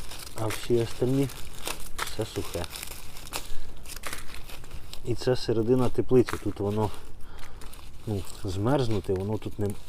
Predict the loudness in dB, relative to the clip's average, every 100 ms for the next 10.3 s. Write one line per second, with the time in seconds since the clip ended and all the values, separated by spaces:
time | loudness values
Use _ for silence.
0 | 0 0 0 2 2 2 0 -8 -12 -10
1 | -10 -8 -8 -6 -4 -4 -2 0 0 0
2 | -2 -4 -4 -6 -8 -10 -10 -10 -10 -8
3 | -8 -4 -4 0 -2 0 -4 -6 -10 -10
4 | -10 -8 -6 -6 -6 -6 -6 -6 -8 -6
5 | -4 -2 -2 -2 -2 -2 -4 -4 -2 -4
6 | -4 -6 -6 -6 -6 -6 -6 -8 -8 -6
7 | -4 -4 -4 -6 -4 0 2 2 2 0
8 | -2 -4 -4 -2 0 0 -2 -4 -4 -4
9 | -2 -4 -4 -4 0 2 4 2 0 6
10 | 10 10